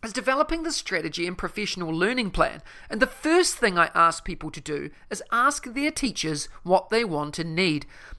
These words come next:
This is the easy part. Get some small wins,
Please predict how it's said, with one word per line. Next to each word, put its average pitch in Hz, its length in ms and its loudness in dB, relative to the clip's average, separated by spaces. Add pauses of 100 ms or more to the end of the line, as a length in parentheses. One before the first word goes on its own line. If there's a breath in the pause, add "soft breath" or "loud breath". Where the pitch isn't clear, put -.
This 339 180 6
is 339 120 0
the 254 200 2
easy 208 300 2
part. - 280 4 (440 soft breath)
Get 320 180 2
some 359 220 2
small 277 420 4
wins, 147 560 2